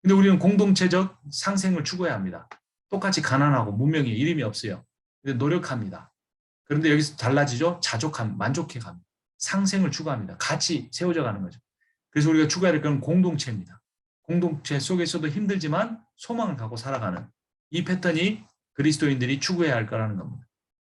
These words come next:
그리고 그 과정 중에 우리의 삶의 고난은 그치지 않고 끊이지 않을 겁니다. 그럼 로마서 팔 장 십팔 절을 기억하면 됩니다. "생각하건대 현재의 고난은 장차 우리에게 나타날 영광과 비교할 수 없도다."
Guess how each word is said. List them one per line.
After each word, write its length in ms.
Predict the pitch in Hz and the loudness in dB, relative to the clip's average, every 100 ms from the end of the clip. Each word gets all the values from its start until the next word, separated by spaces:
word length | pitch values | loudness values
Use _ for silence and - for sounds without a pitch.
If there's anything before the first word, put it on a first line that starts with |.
| - | -6
그리고 160 | 127 117 | -4 0
그 120 | 151 | 2
과정 340 | 131 143 170 | 2 2 2
중에 400 | 151 160 220 233 - _ _ _ | 0 2 0 -2 -12 _ _ _
우리의 180 | 131 147 | 0 0
삶의 320 | 147 160 139 | 2 2 0
고난은 500 | - 135 135 170 185 - _ _ - | 0 2 2 2 -2 -6 _ _ -4
그치지 420 | 147 165 147 135 | -2 -2 -2 -2
않고 500 | 113 - 104 101 _ _ _ | -2 -4 -8 -8 _ _ _
끊이지 260 | 214 214 165 | -2 -2 0
않을 160 | 117 | -2
겁니다. 440 | 120 95 85 - - _ _ _ - | -4 -6 -8 -14 -20 _ _ _ -2
그럼 160 | 135 | 2
로마서 300 | 135 160 147 | 4 4 4
팔 120 | 156 165 | 2 0
장 140 | 165 | 0
십팔 260 | 147 180 175 | 0 0 0
절을 160 | 151 | 0
기억하면 400 | 120 147 143 123 | 0 -2 -2 -4
됩니다. 380 | 113 95 92 - _ _ _ - | -4 -6 -6 -12 _ _ _ -10
"생각하건대 840 | - 170 147 151 135 131 190 196 - _ - | -2 0 2 2 2 2 2 0 -12 _ -2
현재의 300 | 180 175 156 | 2 4 2
고난은 320 | 143 135 131 | 2 0 0
장차 340 | 120 127 120 131 | -2 -4 -2 -2
우리에게 300 | 127 139 127 | -2 -2 -2
나타날 420 | 110 113 143 117 | -4 -4 -6 -4
영광과 600 | 113 123 123 123 202 - _ _ _ - | -4 -4 -4 -2 -4 -6 _ _ _ -8
비교할 400 | 147 143 123 113 | -4 -2 -2 -4
수 280 | - 196 - | -2 -2 -4
없도다." 500 | - 104 95 - | -8 -8 -8 -12